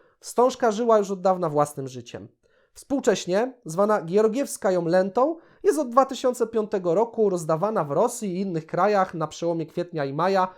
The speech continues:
przed każdą kolejną rocznicą zakończenia drugiej wojny światowej. Z biegiem lat pojawiała się w coraz to nowych miejscach, aż dziś w rosyjskiej armii, administracji czy przestrzeni publicznej,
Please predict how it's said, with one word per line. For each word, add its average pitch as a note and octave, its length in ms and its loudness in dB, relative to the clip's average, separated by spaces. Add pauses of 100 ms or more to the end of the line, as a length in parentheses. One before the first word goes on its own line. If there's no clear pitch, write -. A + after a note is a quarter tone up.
(260)
przed G3 200 -4
każdą C#4+ 360 2
kolejną A3+ 440 0
rocznicą F#3+ 440 -4
zakończenia E3+ 580 -4
drugiej D3+ 300 -6
wojny C#3+ 320 -2
światowej. - 640 -14 (140)
Z D3 120 -6
biegiem A#3+ 300 0
lat F#3+ 400 4
pojawiała F#3 400 4
się F#3+ 140 -6
w - 40 -18
coraz F#3+ 280 -2
to F3+ 100 -6
nowych F3+ 280 -6
miejscach, D#3+ 760 -4
aż D3 240 0
dziś F#3 360 -4
w E3+ 60 -12
rosyjskiej E3+ 600 -6
armii, F3+ 480 0
administracji D3+ 840 -2
czy D3 120 -14
przestrzeni B3+ 520 -2
publicznej, C#3+ 640 -6